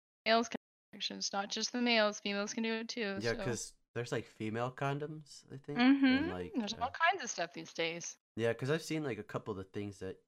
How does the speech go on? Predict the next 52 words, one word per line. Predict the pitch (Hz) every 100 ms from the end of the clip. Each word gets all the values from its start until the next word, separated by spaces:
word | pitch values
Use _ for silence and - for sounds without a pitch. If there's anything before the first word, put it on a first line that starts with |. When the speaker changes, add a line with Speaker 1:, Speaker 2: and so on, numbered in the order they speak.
| _
Speaker 2:
girls | 104 95 98
use, | 98 95 95
and | 95 92 101 -
it's, | - -
uh, | 151 147 143 - _ _ _ _ _ _ -
it's | 135
interesting. | 180 - 107 - 92 104 - -
Speaker 1:
I | 247
know | 254 269 269
this | 269
conversation | - 240 240 214 208 202
totally | 208 190
steers | - 190 185 175
away | 175 170
from | 170 170
video | 170 165 165 160 160 _ _ -
gaming | 160 160 160
and | - -
streaming, | - 165 160
but | 165 160
that's, | 190 190 - -
this | 220 233
is | 226
part | 208 202
of, | 190 175
like, | 175 -
something | - 185 180
that | 160 180
I | 202
experienced. | 185 180 160 _ _ 170
I | 202
worked. | 196 165 - _ _ _ _ _ _ _ -
Speaker 2:
Yeah. | 131 90 101 -
Speaker 1:
So | 165
it's | 156 175 202 -
kinda | 233 208
like | 185
going | 180 185 175
into | - 175
me | 196 180
and | 170
my | 175
zone, | 170 160 -
but | 160 - - - - -
it |
also | 240 330 311
has | 247
a |
lot | 220 220 -
to | 196
do | 196 190
with | 185 185